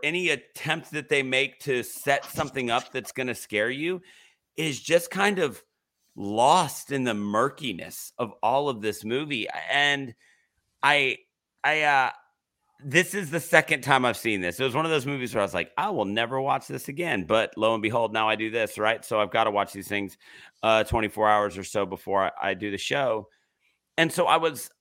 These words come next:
I went into this not completely blind. I went into this expecting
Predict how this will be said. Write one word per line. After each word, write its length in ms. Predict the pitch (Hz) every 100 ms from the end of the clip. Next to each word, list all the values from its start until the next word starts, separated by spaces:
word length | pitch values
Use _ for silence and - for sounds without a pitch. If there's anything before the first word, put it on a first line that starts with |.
| -
I 80 | 151
went 260 | 156 220
into 240 | 208 196 170
this 260 | 165 -
not 340 | 135 185 214 -
completely 500 | 156 113 123 87 98
blind. 400 | 90 90 76 -
I 120 | 95
went 240 | 123 160 175
into 240 | 160 139
this 260 | 139 135 -
expecting 1120 | 127 - - - 156 160 - 139 135 123 113